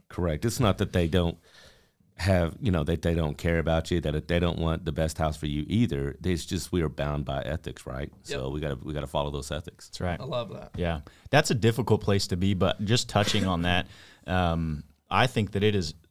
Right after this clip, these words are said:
Speaker 3: super important, just, I mean, what, based on what Sam just said, um, that not calling the person whose sign is in the yard, um, but as you're interviewing real estate professionals and figuring out who's gonna be the best fit for you,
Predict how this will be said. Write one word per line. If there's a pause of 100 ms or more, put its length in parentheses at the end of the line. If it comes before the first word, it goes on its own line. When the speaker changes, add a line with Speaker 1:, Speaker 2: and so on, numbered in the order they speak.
(120)
Speaker 3:
super
important,
just,
I
mean,
what,
based
on
what
Sam
just
said, (880)
um, (540)
that
not
calling (560)
the
person
whose
sign
is
in
the
yard, (340)
um, (200)
but
as
you're
interviewing
real
estate
professionals
and
figuring
out
who's
gonna
be
the
best
fit
for
you,